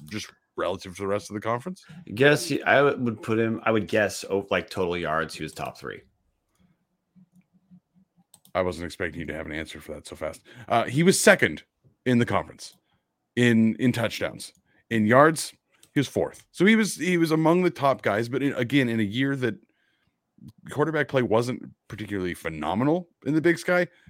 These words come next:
Speaker 1: Eastern's guy is a, is a top three f-, to five statistical quarterback.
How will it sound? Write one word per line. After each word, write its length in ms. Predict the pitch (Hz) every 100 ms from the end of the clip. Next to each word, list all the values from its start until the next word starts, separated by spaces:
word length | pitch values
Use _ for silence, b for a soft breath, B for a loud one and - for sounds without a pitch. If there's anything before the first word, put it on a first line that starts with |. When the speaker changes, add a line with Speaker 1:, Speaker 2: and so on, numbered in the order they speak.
| b -
Speaker 1:
Eastern's 380 | 139 147 156 139
guy 180 | 135 135
is 180 | 131 123
a, 80 | 120
is 300 | 98 113 113
a 40 |
top 300 | - 123 -
three 380 | - 117 120 117
f-, 220 | 101 - -
to 100 | 110
five 420 | - 107 107 90
statistical 540 | - 101 107 92 87 90
quarterback. 560 | 117 110 90 82 -